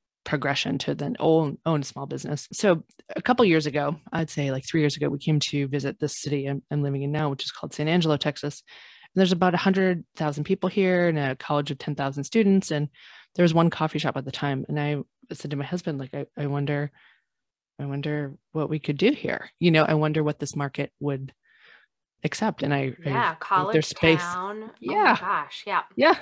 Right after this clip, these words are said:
Speaker 2: One
Speaker 1: With one
Speaker 2: coffee
Speaker 1: coffee shop.
Speaker 2: shop.
Speaker 1: Yeah.
Speaker 2: Yeah. <laughs>
Speaker 1: Whereas our, our previous towns, um, that were much sizably smaller. I mean, Marfa, eighteen hundred people, has three coffee shops, and Alpine has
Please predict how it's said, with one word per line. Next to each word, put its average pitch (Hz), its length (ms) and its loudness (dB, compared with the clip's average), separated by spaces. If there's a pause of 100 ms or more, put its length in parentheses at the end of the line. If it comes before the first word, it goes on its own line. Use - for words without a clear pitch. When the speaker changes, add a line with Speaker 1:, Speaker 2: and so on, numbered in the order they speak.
Speaker 2:
One 190 200 6
Speaker 1:
With 196 80 8
one 233 220 10
Speaker 2:
coffee 240 280 6
Speaker 1:
coffee 196 80 8
shop. 226 220 2
Speaker 2:
shop. - 80 -20 (100)
Speaker 1:
Yeah. 196 140 -4
Speaker 2:
Yeah. 214 140 6
<laughs> - 20 -10
Speaker 1:
Whereas 185 260 6
our, 175 300 4
our 190 100 6
previous 247 420 0
towns, 160 600 -4
um, 160 280 4
that 165 160 2
were 151 240 0 (480)
much 196 320 6
sizably 143 380 -2
smaller. 151 540 0
I 156 80 -2
mean, 147 280 -4
Marfa, 151 520 0
eighteen 160 300 -2
hundred 147 280 -4
people, 147 220 -6
has - 200 -8
three 151 160 0
coffee 147 300 -4
shops, - 300 -6
and 156 100 2
Alpine 156 320 4
has 143 240 -2